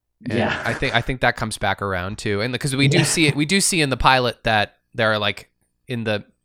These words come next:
Speaker 1: Melanie Lynskey timeline, she has, um,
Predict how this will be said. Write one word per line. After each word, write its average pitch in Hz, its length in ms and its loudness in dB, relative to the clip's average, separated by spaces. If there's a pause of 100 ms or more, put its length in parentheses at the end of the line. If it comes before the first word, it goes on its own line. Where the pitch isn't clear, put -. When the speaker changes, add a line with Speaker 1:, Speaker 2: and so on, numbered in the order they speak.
(140)
Speaker 1:
Melanie 120 440 0
Lynskey 117 420 -2
timeline, 98 560 -6 (140)
she 120 240 -4
has, 107 400 -2
um, 95 300 -2